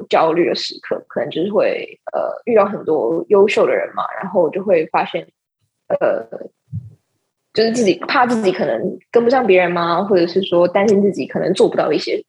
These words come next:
想要做到的事情，因为竞争啊，或者是因为一些先天或后天的不足这样子。嗯，但是其实你仔细去思考，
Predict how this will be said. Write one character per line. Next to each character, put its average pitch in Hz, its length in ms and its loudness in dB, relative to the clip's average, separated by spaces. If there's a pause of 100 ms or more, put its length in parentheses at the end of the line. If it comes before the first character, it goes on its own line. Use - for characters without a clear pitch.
想 - 260 -4
要 175 380 2
做 151 160 2
到 147 160 0
的 202 60 -4
事 - 160 0
情， - 180 -6 (460)
因 190 80 2
为 190 120 4
竞 175 280 2
争 151 240 -2
啊， 92 240 -6
或 151 180 -2
者 92 60 -2
是 - 240 -2
因 - 180 -8
为 147 460 0
一 165 80 -4
些 110 460 -2 (340)
先 - 180 0
天 202 100 0
或 175 120 2
后 185 160 4
天 180 100 -2
的 - 60 -4
不 175 120 0
足 - 300 -6
这 - 60 -2
样 - 100 -6 (100)
子。 - 120 -20 (680)
嗯， 185 240 2
但 302 120 4
是 294 220 4 (220)
其 233 100 2
实 262 80 6
你 220 160 4
仔 190 120 2
细 196 100 8
去 240 140 4
思 202 240 0
考， - 280 -4